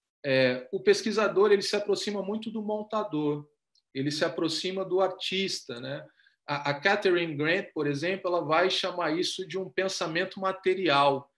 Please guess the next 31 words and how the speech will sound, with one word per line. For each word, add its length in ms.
Ela 160
diz 220
que 100
o, 240
o 60
vídeo 280
ensaio, 800
ela 440
permite 380
quase 380
como 220
que 140
um 80
gesto 380
de 120
toque, 540
como 300
se 160
você 220
tocasse 680
a 40
imagem, 800
né? 140
Você 260
pensa 600
junto 420
com 220
as 180
imagens. 800
E 180
isso, 380